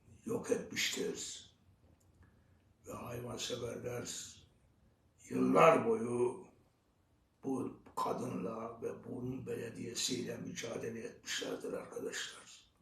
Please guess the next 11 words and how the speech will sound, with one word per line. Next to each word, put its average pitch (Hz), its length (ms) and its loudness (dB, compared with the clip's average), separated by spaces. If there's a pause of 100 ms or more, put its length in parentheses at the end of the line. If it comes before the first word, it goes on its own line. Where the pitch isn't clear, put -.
(2500)
Hayvansever, 170 1080 12
militan 156 960 10
dostumuz - 1000 0 (2250)
nakletti - 760 4
bize - 460 -6 (1800)
bu 151 200 0
kadının - 480 -2
hayvan 131 520 4
düşmanı - 520 0
olduğunu, 120 880 -4 (680)
bunun - 480 -4